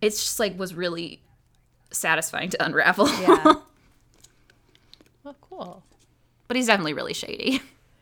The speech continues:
Speaker 3: Is there a love dynamic between Conan and the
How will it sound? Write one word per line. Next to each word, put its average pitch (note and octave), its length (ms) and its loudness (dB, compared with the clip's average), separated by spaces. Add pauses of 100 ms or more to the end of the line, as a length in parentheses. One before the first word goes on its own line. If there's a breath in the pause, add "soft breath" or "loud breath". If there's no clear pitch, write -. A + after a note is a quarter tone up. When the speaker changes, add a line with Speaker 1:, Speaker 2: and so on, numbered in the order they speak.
(500 loud breath)
Speaker 3:
Is A#3+ 160 -4
there C#4+ 420 -2
a A3+ 80 -4
love F3+ 280 0
dynamic F#3 520 -4 (120)
between F3 840 -8 (440)
Conan E3 460 -6
and E3+ 340 -10
the D3 380 -2